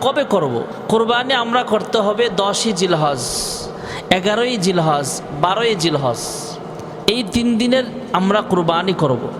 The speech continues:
তবে দিনের বেলা আমরা কোরবানি করব, রাত্রে বেলা করা যাবে, তবে দিনের বেলা সবচেয়ে উত্তম।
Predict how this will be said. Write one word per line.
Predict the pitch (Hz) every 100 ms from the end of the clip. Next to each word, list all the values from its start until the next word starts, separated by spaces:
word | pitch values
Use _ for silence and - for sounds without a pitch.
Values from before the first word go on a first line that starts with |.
| - - -
তবে | 190 226
দিনের | 185 240 269 262
বেলা | 233 247
আমরা | 233 220 208
কোরবানি | 196 190 175 196 196
করব, | 175 160 147
রাত্রে | 156 175 - 202
বেলা | 180 156 147 - - - -
করা | 190 220
যাবে, | 208 190 190 247 - - - - -
তবে | 180 185
দিনের | 196 226 226
বেলা | 214 233
সবচেয়ে | - 240 - 233
উত্তম। | 196 - 156